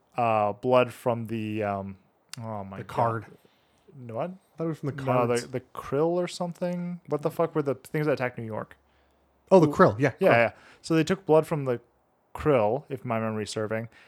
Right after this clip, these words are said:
Speaker 1: and they use it to essentially jumpstart somebody's body from death, and it leaves them really fucking scarred. So what, like, to the point that, like, you shouldn't be coming back from death, obviously, right?
Speaker 2: Yeah.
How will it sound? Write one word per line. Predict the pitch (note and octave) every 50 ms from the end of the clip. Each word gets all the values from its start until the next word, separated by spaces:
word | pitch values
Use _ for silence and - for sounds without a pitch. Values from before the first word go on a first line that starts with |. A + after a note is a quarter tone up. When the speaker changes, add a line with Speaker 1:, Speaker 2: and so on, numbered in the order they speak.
| _ _
Speaker 1:
and | - C#3 C3 B2+
they | B2+ B2 B2 B2 A#2+ A2+ A#2 A#2 -
use | A#2+ A2+ A2+ A#2+ D3 F3 F3+ D#3+ C3+
it | C#3 B2+ A#2 A#2 - _ _ _ _ -
to | - C#3 C3+
essentially | B2+ A2+ C3+ B2+ A#2+ A#2+ G#2
jumpstart | F#2+ - - C3+ B2+ C#3 C3 - - B2 A2 A2+ A2+ -
somebody's | - B2 A2+ A2+ A2 G2
body | - G#2 G#2 G#2 G#2
from | G2 - G2+ G2+ G2
death, | - - - - - _ _ _ _ _ _ _ _
and | - C3+ B2+
it | B2 A#2 A2+
leaves | A#2+ B2 C3+ C3+ B2+ B2
them | B2+ B2 A2+ A2 G2+ - _ _ _ _ - B2+
really | A#2 A#2 B2 C#3+ E3+ E3+ E3 D#3+ D3+
fucking | D#3 - D3+ C#3 C3 - B2+ A#2+
scarred. | A2 - - - C3+ B2 A#2 A2 A2 G#2+
So | - - C#3+ C3
what, | B2+ B2+ D3+ F3 E3 - -
like, | D3 C#3+ C#3 A#2+ -
to | -
the | C#3+ D#3+
point | D#3 - F#3 F#3 F3
that, | E3+ D#3+ D3
like, | C#3 C3 B2 - D3 -
you | - C#3 D#3+
shouldn't | F3+ - - B3 A3+ F#3+
be | F3+
coming | F3 F3 F#3 E3+ D3
back | D3 C#3+ C3+ -
from | - B2
death, | A#2 C3 A#2 G#2+ - -
obviously, | B2+ B2 A#2 A2+ G2 - A2 - - - B2 - A2
right? | A#2+ A#2 A2+ A#2
Speaker 2:
Yeah. | C3